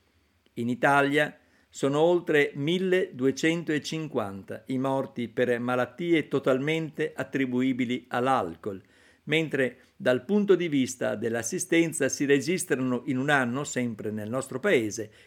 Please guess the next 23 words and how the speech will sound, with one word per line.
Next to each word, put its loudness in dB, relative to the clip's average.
quasi 2
trentamila 0
accessi -2
al -4
pronto -4
soccorso, -12
oltre 4
quarantatremila 0
ricoveri -2
per 2
malattie -2
correlate -2
all'alcol -8
e 0
sono 0
oltre 6
sessantaquattromila -2
le 2
persone -2
in -4
carico -8
ai -4
servizi. -12